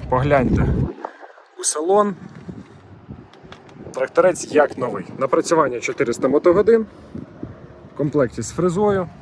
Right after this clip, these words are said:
Буде коштувати одинадцять тисяч п'ятсот умовних одиниць. Та останній тракторець нашої поставки, Кубота Б сорок, малюк. На двохточковій навісці, з фрезою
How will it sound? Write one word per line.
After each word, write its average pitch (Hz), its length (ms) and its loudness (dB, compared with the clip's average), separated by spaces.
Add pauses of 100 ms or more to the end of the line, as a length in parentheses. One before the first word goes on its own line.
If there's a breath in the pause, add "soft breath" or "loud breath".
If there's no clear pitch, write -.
(1400 loud breath)
Буде 135 200 0
коштувати 202 560 2
одинадцять 131 560 0
тисяч 160 380 0
п'ятсот 131 540 2
умовних 117 420 0
одиниць. 95 440 -6 (520 loud breath)
Та 233 140 6
останній 170 400 2
тракторець 135 440 2
нашої 139 300 2
поставки, 208 540 2
Кубота 135 440 -2
Б 123 160 2
сорок, 208 440 2 (220)
малюк. 135 520 0 (1900 loud breath)
На 156 140 2
двохточковій 127 680 -2
навісці, 190 600 -2 (320)
з - 80 -12
фрезою 185 640 2